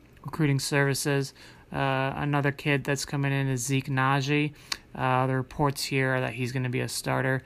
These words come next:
Uh, he's a four-star, ver-, uh, very tall. I think he's, like, six ten or taller, and, um, big. You know, he's not, uh, a skinny six ten like a lot of, uh, or some players are. Um, so Z-, Zeke Naji,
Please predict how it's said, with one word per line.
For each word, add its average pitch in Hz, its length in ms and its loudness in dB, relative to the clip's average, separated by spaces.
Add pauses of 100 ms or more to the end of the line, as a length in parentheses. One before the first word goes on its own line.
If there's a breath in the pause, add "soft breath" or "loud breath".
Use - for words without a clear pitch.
(320 loud breath)
Uh, 139 40 -4
he's 123 240 0
a 127 60 -2
four-star, 131 840 0 (340 loud breath)
ver-, 143 400 0
uh, 131 200 0
very 135 280 2
tall. 135 320 0
I 131 60 0
think 131 220 -4
he's, 131 140 -4
like, 131 140 0
six - 300 -4
ten 131 300 -4
or 123 60 -4
taller, 131 480 0 (420 loud breath)
and, 127 360 0
um, 123 320 0
big. 120 380 0
You 131 100 -2
know, 127 160 -2
he's 127 180 -2
not, 127 380 -2
uh, 127 260 -2 (440 loud breath)
a - 100 0
skinny 131 560 2
six - 360 -6
ten 127 320 -2
like 123 180 -4
a 123 60 -4
lot 123 220 0
of, 120 220 -6 (320 loud breath)
uh, 139 120 -4
or 139 200 0
some 127 420 2
players 127 460 -2
are. 127 380 -2 (360 loud breath)
Um, 127 460 2
so 127 320 -2
Z-, 135 180 -6
Zeke 143 240 0
Naji, 135 640 2